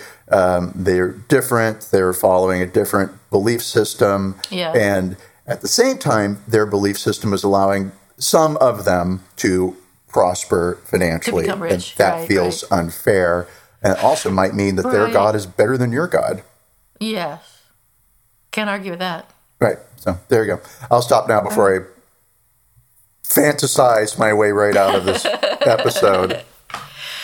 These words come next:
Speaker 2: So that's all that I have for this stuff. Um, we're, um,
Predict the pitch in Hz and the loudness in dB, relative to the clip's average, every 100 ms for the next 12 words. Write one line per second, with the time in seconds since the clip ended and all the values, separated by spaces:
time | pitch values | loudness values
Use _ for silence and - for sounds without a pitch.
0 | - - - - 262 240 233 285 - 359 | -14 -16 -16 -6 -4 -2 -2 -4 -2 -4
1 | 349 277 254 285 220 208 208 - 196 214 | -2 -2 -2 -2 -4 -4 -8 -14 -6 -4
2 | 196 196 196 202 - 190 202 208 - 190 | -4 -8 -8 -10 -6 -4 -4 -6 -4 -4
3 | 190 190 185 180 202 202 202 - - - | -2 -6 -12 -10 -8 -8 -10 -12 -12 -6
4 | 196 185 185 196 | -6 -6 -10 -16